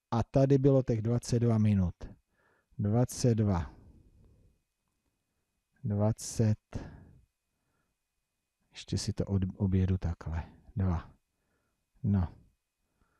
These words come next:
A jak by to vypadalo třeba dopoledne? Tenhle ten čas. Jak by vypadal digitální?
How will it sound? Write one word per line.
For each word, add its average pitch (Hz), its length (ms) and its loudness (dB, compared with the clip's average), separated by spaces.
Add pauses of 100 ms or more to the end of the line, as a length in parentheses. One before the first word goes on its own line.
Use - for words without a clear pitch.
A 123 100 -2
jak 175 140 6
by 220 120 4
to 139 140 2
vypadalo 123 520 2 (220)
třeba 110 320 0
dopoledne? 101 720 2 (920)
Tenhle 107 380 4
ten 98 220 2
čas. - 280 -2
Jak 147 120 4
by 175 100 6
vypadal 113 460 2
digitální? 104 760 2